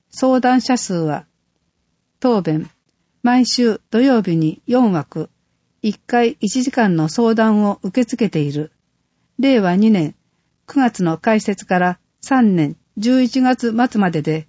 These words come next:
二十八人、延べ百八十七件の相談を受けている。現在の待機者は十名と聞いている。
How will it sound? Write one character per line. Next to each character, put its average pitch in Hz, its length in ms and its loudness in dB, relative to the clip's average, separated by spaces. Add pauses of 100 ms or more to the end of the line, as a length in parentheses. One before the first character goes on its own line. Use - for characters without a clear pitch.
(160)
二 254 120 4
十 214 220 0
八 185 320 -2
人、 175 240 0 (480)
延 247 140 4
べ 185 220 -2 (180)
百 208 220 -2
八 247 300 0
十 247 160 2
七 247 280 4
件 180 260 0
の 156 220 -2
相 240 300 0
談 233 320 4
を 226 80 2
受 240 260 -2
け - 20 -2
て 156 100 -4
い 135 140 -4
る。 156 180 -8 (760)
現 254 240 4
在 180 240 0
の 165 240 -4 (360)
待 240 200 2
機 233 100 -6
者 185 180 -2
は 160 200 -4 (180)
十 262 240 2
名 165 220 2
と 156 200 -4
聞 202 200 -2
い 180 80 -2
て 180 100 -2
い 160 140 0
る。 160 180 -6